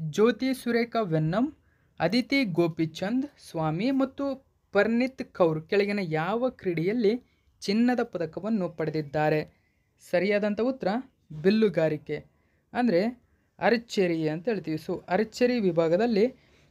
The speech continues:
ಇವರು, ಆ, ಈ ಒಂದು ಸಾಧನೆಯನ್ನು ಮಾಡಿದ್ದಾರೆ. So ಇದ್ರ ಬಗ್ಗೆ ಡೀಟೇಲ್ಸನ್ನು ನೋಡೋಣ.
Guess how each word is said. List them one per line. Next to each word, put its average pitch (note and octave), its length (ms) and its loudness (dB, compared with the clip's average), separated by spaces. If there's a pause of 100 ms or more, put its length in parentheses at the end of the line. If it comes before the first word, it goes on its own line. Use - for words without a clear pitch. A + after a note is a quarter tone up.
ಇವರು, G3 540 2
ಆ, E3 80 -4
ಈ E3 140 -2
ಒಂದು E3 280 -4
ಸಾಧನೆಯನ್ನು D#3+ 520 0
ಮಾಡಿದ್ದಾರೆ. D#3+ 420 2
So E3+ 320 -8
ಇದ್ರ E3 140 2
ಬಗ್ಗೆ D#3+ 240 -2
ಡೀಟೇಲ್ಸನ್ನು E3 640 -2
ನೋಡೋಣ. D#3+ 320 0